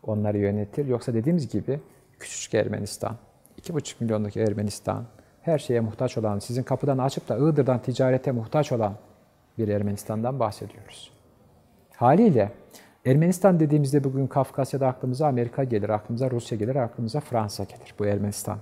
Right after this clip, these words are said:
öyle küçük değil. Yunanistan'la karşı karşıya kalsak da öyledir, o küçük Yunanistan'dır ama o Yunanistan o Yunanistan değil işte. Mesele güç meselesi.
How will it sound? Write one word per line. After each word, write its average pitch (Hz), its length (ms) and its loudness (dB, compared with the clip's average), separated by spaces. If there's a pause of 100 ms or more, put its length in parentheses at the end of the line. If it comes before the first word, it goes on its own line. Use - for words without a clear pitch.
öyle 104 180 -2
küçük - 360 -16
değil. 95 300 -6 (720)
Yunanistan'la 147 520 2
karşı 127 300 2
karşıya 123 360 2
kalsak 127 440 4
da 240 60 6
öyledir, 127 220 6
o 113 80 4
küçük - 280 -8
Yunanistan'dır 104 560 -2
ama 208 300 6 (280)
o 123 120 6
Yunanistan 127 420 4
o 147 80 2
Yunanistan 113 520 -2
değil 110 240 2
işte. - 300 -14 (1300)
Mesele 110 560 0 (1080)
güç - 180 -4
meselesi. - 520 -14